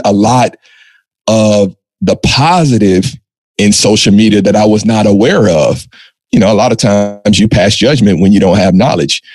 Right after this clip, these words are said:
Since I've been on social media, I've been able to find those good groups and those positive groups,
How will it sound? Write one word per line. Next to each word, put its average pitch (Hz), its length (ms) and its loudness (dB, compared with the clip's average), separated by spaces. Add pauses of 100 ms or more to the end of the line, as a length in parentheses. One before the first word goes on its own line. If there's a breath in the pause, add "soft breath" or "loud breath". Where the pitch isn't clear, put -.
(180 loud breath)
Since - 280 -2
I've 113 100 2
been 110 140 0
on 110 100 2
social 113 360 0
media, 113 420 2
I've 110 260 0
been 113 100 0
able 104 220 2
to - 60 -12
find 113 280 2
those 104 240 2
good 101 280 -2
groups 123 320 0
and 101 100 2
those 101 160 0
positive 110 560 0
groups, 110 400 0